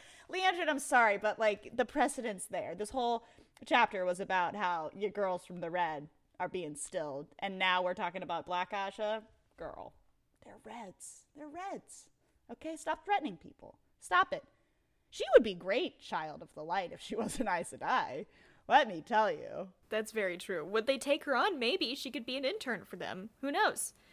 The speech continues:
Speaker 2: But the real question here is, what the heck is she up to? What's her plans? This is more Aes Sedai politicking. There's stuff going on. I love how, even though we're in her head, we still don't know what her plans are. Same for Moiraine.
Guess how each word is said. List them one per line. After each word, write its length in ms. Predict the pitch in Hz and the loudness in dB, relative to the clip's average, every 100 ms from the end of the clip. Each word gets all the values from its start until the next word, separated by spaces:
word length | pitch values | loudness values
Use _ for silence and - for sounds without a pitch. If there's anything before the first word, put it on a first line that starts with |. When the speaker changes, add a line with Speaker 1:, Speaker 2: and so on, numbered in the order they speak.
| - | -2
Speaker 2:
But 120 | 254 247 | 0 0
the 80 | |
real 180 | 254 349 | 0 -2
question 380 | - 370 359 285 | 0 0 0 -4
here 180 | 349 392 | -2 0
is, 220 | 285 - - | 0 -4 -6
what 380 | 233 415 508 | 0 2 2
the 100 | 415 | -2
heck 240 | 339 349 349 | 0 0 -2
is 80 | 311 | -4
she 220 | 277 240 | -2 -2
up 180 | 185 - | -2 -6
to? 300 | - - 208 | -10 -10 -10
What's 320 | 220 285 - | -2 0 0
her 120 | 349 381 | -2 -2
plans? 560 | 285 240 202 208 214 | 0 0 0 0 0
This 180 | - 247 | 0 0
is 160 | 233 220 | -2 -2
more 360 | 226 277 277 269 | 2 6 6 6
Aes 340 | - 240 262 - | 2 0 0 -2
Sedai 540 | 226 220 220 214 214 | 2 4 6 4 2
politicking. 1300 | 208 196 185 185 - 330 311 302 294 294 277 269 233 | -2 -2 -2 -2 -4 -4 -4 -4 -4 -4 -4 -6 -4
There's 280 | 208 185 208 | -2 -2 -2
stuff 320 | - 269 269 | 0 0 0
going 280 | 247 233 226 | 0 0 0
on. 200 | 220 220 | 0 0
I 80 | 160 | 0
love 220 | 214 240 | 2 0
how, 300 | 233 247 226 | 0 2 2
even 240 | - 240 254 | 0 -4 -2
though 100 | 226 | 0
we're 140 | 214 | 0
in 200 | - 202 | -2 -4
her 160 | 247 240 | -2 -2
head, 260 | 233 247 226 | 0 0 0
we 100 | 214 | -2
still 360 | - - 190 | -4 -2 0
don't 200 | 196 190 | 0 0
know 420 | 185 175 180 202 247 - - _ _ | -2 -2 -2 -4 -6 -12 -20 _ _
what 180 | 208 202 | -2 0
her 100 | 208 | -2
plans 400 | - 202 175 220 | -4 -4 0 2
are. 180 | 226 240 | 4 4
Same 360 | - 226 269 | 2 0 0
for 140 | 339 311 | -2 -2
Moiraine. 560 | 262 196 170 180 202 | 0 0 -2 -4 -6